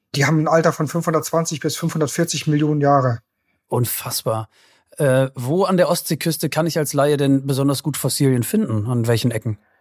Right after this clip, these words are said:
Speaker 1: An, an jedem Strand, wo tatsächlich Steine liegen. Im Sand selber ist es sehr schwierig, da müsste man mit dem Mikroskop unterwegs sein, aber, ähm, überall da, wo kleine Kiesel sind, wo große Steine liegen, kann man Fossilien finden.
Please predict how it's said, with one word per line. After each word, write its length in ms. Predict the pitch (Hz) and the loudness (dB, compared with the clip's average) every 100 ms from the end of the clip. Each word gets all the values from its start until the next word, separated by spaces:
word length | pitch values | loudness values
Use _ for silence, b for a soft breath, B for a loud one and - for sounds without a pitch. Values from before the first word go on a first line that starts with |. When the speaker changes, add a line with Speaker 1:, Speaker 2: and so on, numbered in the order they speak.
| _ - | _ -2
Speaker 1:
An, 240 | 180 202 | 0 0
an 140 | 208 | 0
jedem 220 | 180 269 262 | 2 2 0
Strand, 480 | - - 214 214 - | -2 0 0 0 -4
wo 140 | 170 | -6
tatsächlich 640 | 190 180 196 190 190 - - - 214 | -4 -4 -4 -4 -6 -8 -20 -20 -16
Steine 320 | - 170 170 | 0 2 2
liegen. 380 | 139 127 123 120 _ - | 0 -6 -10 -14 _ -2
Im 180 | 175 | 0
Sand 280 | 151 165 214 | 2 2 2
selber 280 | 165 196 208 | 4 4 4
ist 180 | 175 - | 2 -2
es 40 | |
sehr 160 | 165 160 | 0 0
schwierig, 400 | - 196 214 185 | 0 0 0 0
da 80 | 165 | -2
müsste 240 | 175 170 | -2 0
man 120 | 165 | 0
mit 100 | 160 | 0
dem 80 | 156 | -2
Mikroskop 480 | 156 - - 208 202 | -4 -6 -2 -2 0
unterwegs 400 | 196 175 190 - | -2 -2 -2 2
sein, 260 | 180 170 | 2 2
aber, 400 | 180 165 156 160 165 | 2 2 4 2 0
ähm, 400 | 151 147 143 127 - _ _ _ _ _ _ _ - | -2 0 0 -2 -8 _ _ _ _ _ _ _ -6
überall 240 | 175 160 156 | 0 2 4
da, 140 | 165 | 2
wo 60 | 156 | 2
kleine 260 | 156 151 | 0 0
Kiesel 320 | 135 214 196 | 0 0 0
sind, 320 | 165 175 160 - B B | 0 0 0 -6 B B
wo 120 | 160 | -4
große 260 | 147 196 - | 0 0 2
Steine 280 | - 170 160 | 2 4 4
liegen, 260 | 160 156 | 0 -2
kann 160 | 131 160 | 0 2
man 100 | 160 | 2
Fossilien 400 | 139 139 139 131 | 2 -2 -2 -2
finden. 300 | 127 117 123 | -2 -6 -8